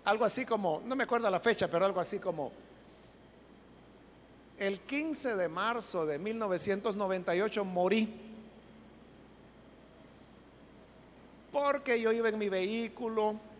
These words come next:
había ido a una reunión de este y de este tipo, y sucedió en la calle tal". Bueno, tiene un accidente y muere la persona.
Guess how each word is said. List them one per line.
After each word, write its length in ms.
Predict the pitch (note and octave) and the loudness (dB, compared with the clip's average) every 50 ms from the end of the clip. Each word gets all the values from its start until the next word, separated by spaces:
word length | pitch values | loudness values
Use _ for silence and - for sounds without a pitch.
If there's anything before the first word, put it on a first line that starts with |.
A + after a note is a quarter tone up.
| - - | -16 -8
había 360 | - - B3 A#3 C#4 C#4 G3+ F#3+ | -6 -6 -6 -4 -2 0 0 2
ido 200 | G3 G#3 G#3 G3+ | 2 2 2 2
a 40 | |
una 220 | G3+ G3 G3+ G#3 G3 | 4 4 4 2 2
reunión 640 | G3 G3 F#3+ F#3 F3+ F3+ F#3 G3 G3+ G3+ G3+ G3 F3 | 2 2 0 0 0 0 0 2 2 2 2 0 0
de 140 | F3 F#3 F#3+ | 0 2 2
este 200 | F#3 F#3 - G3 | 0 -2 -4 -4
y 20 | F#3 | -2
de 100 | F3+ F#3 | -2 -2
este 200 | F3+ - F3+ E3 | -2 -4 -6 -6
tipo, 520 | - - G3 G3+ G3+ G3 - G3+ G3 F#3+ - - - - - - | -4 -4 -4 -4 -4 -4 -2 -4 -4 -4 -6 -16 -20 -18 -10 -6
y 100 | E3+ E3+ | -6 -4
sucedió 680 | F3 F3 - - F3+ E3+ D#3+ F#3 F#3+ G3 G3 G3 F#3+ | -4 -2 -2 0 0 0 2 2 2 4 4 4 2
en 80 | F#3 F3 | 2 2
la 160 | E3+ E3 - | 0 -2 0
calle 260 | - G3 G3 F#3+ F#3 F#3 | 0 0 0 0 0 -2
tal". 240 | - G#3+ G3 G3+ | 0 0 0 0
Bueno, 220 | F#3 F#3+ G3+ F3 E3 | 0 -2 -2 -2 0
tiene 200 | - A3 G#3+ G#3+ | 0 2 2 4
un 60 | G#3+ | 2
accidente 760 | G3+ - - G3+ F#3 G3 G3+ G3+ G3+ G#3 F#3+ - - - - | 2 2 0 -2 -2 -2 -2 -2 -4 -6 -6 -6 -10 -14 -10
y 100 | F3+ D#3 | -10 -8
muere 320 | D3 D#3 E3+ E3 D#3+ D3+ C#3+ | -6 -4 -2 -2 -2 -2 -4
la 120 | C3+ B2+ | -8 -8
persona. 380 | - - C3 C3 - - - | -8 -10 -12 -12 -12 -16 -16